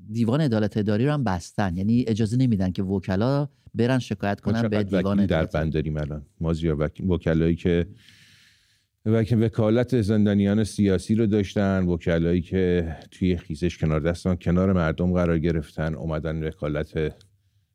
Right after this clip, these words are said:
Speaker 2: خیلی از
Speaker 1: زندانیان
Speaker 2: خانواده‌هایی
Speaker 1: خانواده.
Speaker 2: که فرزندشون آسیب دیده بود، یه جانش رو از دست داده بود، به، به عهده گرفتن، رایگان براشون کار کردن و خیلی هاشون الان در زندان به سر میبرن.
Speaker 1: بله. پرونده
Speaker 2: اه،
Speaker 1: براشون
Speaker 2: خیلی هاشون
Speaker 1: تشکیل
Speaker 2: تحت
Speaker 1: شده.
Speaker 2: فشار هستن، از جمله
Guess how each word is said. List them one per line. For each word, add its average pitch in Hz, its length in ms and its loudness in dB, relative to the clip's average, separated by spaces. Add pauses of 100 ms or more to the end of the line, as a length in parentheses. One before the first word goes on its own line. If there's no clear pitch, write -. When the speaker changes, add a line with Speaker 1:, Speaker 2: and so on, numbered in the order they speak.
(120)
Speaker 2:
خیلی 90 300 2
از 80 120 0
Speaker 1:
زندانیان 92 220 0
Speaker 2:
خانواده‌هایی 85 540 0
Speaker 1:
خانواده. 87 240 -2
Speaker 2:
که - 0 -
فرزندشون 82 640 -2
آسیب 82 300 -6
دیده 78 220 2
بود، 71 160 -2
یه 76 60 2
جانش 82 320 0
رو 76 60 2
از 71 160 0
دست 71 200 -4
داده 73 200 0
بود، 78 260 -4 (160)
به، 76 140 0
به 73 140 0
عهده 78 280 0
گرفتن، 80 440 -2
رایگان 85 480 0
براشون 82 380 0
کار 82 240 0
کردن 87 440 0
و 90 140 0
خیلی 90 320 -2
هاشون 87 320 -6
الان 76 300 -6
در 73 220 -6 (560)
زندان 82 380 0
به 92 60 0
سر 90 280 0
میبرن. 82 440 0
Speaker 1:
بله. 87 80 -8 (520)
پرونده 85 320 2
Speaker 2:
اه، 104 80 0
Speaker 1:
براشون 117 320 2
Speaker 2:
خیلی 117 80 0
هاشون 104 240 0
Speaker 1:
تشکیل 95 200 -2
Speaker 2:
تحت 98 60 -2
Speaker 1:
شده. 87 60 0
Speaker 2:
فشار 104 260 2
هستن، 92 200 -2
از 90 220 2
جمله 95 580 2